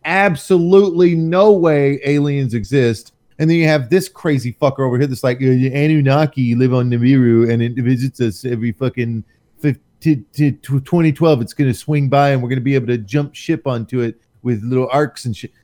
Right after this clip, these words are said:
Like, you don't argue with that fucking guy. You argue with me because I'm the sane one. It's the same thing in this situation. You don't argue with the people that are like, "There were no women in World War Two." Like, y-, y-,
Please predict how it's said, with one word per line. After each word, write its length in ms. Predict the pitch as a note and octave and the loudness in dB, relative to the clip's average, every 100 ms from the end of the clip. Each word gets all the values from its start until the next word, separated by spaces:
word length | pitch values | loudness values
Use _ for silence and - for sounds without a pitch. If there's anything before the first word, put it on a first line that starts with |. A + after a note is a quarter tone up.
| _ | _
Like, 260 | D#3 E3 - _ | -6 -6 -6 _
you 140 | D#3 A#3 | -6 -4
don't 200 | C4+ A#3 | -4 -6
argue 380 | E3 E3+ D3 C#3+ | 0 2 4 2
with 180 | C#3+ C3+ | 2 0
that 300 | B2+ C#3 B2+ | 0 -2 -2
fucking 420 | - C#3+ C#3+ B2 | -2 -2 -2 -4
guy. 260 | A2+ A#2+ D#3+ | -2 -2 -2
You 180 | G3 | -2
argue 360 | G#3 B3+ C4 C4 | -2 0 -2 -2
with 120 | G#3 | -2
me 220 | D#3 G3+ A#3 | 0 -2 -2
because 240 | E3+ D3+ | -2 0
I'm 180 | F3 F#3+ | 0 0
the 80 | D3 | -2
sane 540 | - F3 F#3+ G#3 F3+ | -2 -2 0 0 -2
one. 260 | G2+ E2 - _ _ | -2 -4 -12 _ _
It's 100 | D3 | -6
the 80 | G3 | -6
same 280 | - B3 B3 | -2 -2 -2
thing 260 | - A3 F#3 | 0 0 2
in 180 | E3+ E3 | 2 4
this 220 | G3 G3 | 2 2
situation. 800 | F#3 - B2+ A2 G#2 - F2+ E2+ _ | -4 -2 0 2 0 -2 -6 -6 _
You 80 | - | -4
don't 160 | A#3+ A3 | -2 2
argue 340 | G3 G#3+ G3+ | 2 2 2
with 120 | F#3 - | 2 0
the 60 | |
people 320 | - F3+ F#3 E3+ | 0 0 0 2
that 120 | D#3+ | 2
are 80 | D3 | 4
like, 260 | C#3 C3 - _ _ _ _ _ _ | 4 2 -4 _ _ _ _ _ _
"There 200 | - D#3 | -6 -4
were 140 | D3+ D3 | -2 -4
no 240 | D#3 D#3+ | -4 -4
women 420 | C#3+ D#3 D3+ C#3 | -2 -4 -4 -6
in 200 | A#2+ A#2 | -6 -6
World 340 | A#2+ C3 C3 C3 | -6 -4 -4 -8
War 240 | C3 A#2+ | -10 -12
Two." 580 | A#2 - D#3+ C#3 A2+ E2+ - | -16 -8 -6 -4 -8 -12 -10
Like, 220 | C3+ C3+ | -10 -10
y-, 180 | D3+ D#3 | -14 -16
y-, 140 | D3+ | -18